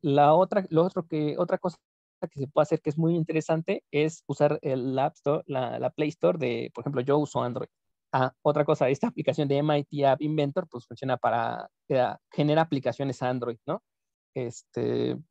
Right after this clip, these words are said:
pues, bueno, ahí sí está un poco restringido, que es para, solo para celulares Android.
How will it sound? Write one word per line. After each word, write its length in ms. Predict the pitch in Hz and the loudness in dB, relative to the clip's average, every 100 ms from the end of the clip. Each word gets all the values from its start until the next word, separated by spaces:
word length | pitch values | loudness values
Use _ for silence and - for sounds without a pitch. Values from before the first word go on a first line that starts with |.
| _ _ _ | _ _ _
pues, 140 | 131 | -4
bueno, 200 | 135 131 | 0 0
ahí 220 | 123 131 127 | 0 0 -2
sí 160 | 139 | -4
está 260 | 131 135 131 | 0 4 4
un 80 | 135 | 4
poco 180 | 127 131 | -2 -2
restringido, 580 | 113 - - 135 214 _ _ _ _ | -4 -10 -6 -4 -4 _ _ _ _
que 80 | 127 | -10
es 60 | - | 0
para, 180 | 123 | 0
solo 240 | - 135 123 | 2 2 2
para 240 | 123 - | 0 -2
celulares 420 | - 120 120 - | -8 -4 -4 -4
Android. 240 | 131 123 | -8 -10